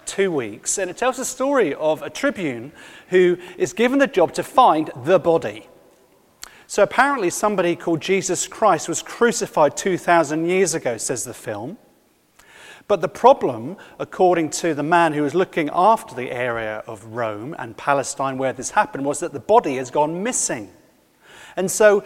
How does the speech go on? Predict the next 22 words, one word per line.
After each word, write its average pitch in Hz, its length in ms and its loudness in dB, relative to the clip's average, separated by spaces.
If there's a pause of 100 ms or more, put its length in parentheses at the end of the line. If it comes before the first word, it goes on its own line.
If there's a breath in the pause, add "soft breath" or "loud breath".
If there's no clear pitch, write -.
(160 loud breath)
the 190 80 -2
film 294 320 2
tells 202 240 4
the 185 80 -8
story 277 380 0
of 165 100 0
what 196 160 0
happens - 360 -4
to 190 100 -6
Tribune, 156 760 -4 (360 loud breath)
whose 190 240 0
job 226 340 8
it 175 80 4
is 139 200 0
to - 100 -6
find 220 340 6
the 156 40 0
body. 233 360 6 (880 soft breath)
Doors 240 380 8
are 185 80 6
smashed - 840 0
down. 180 560 4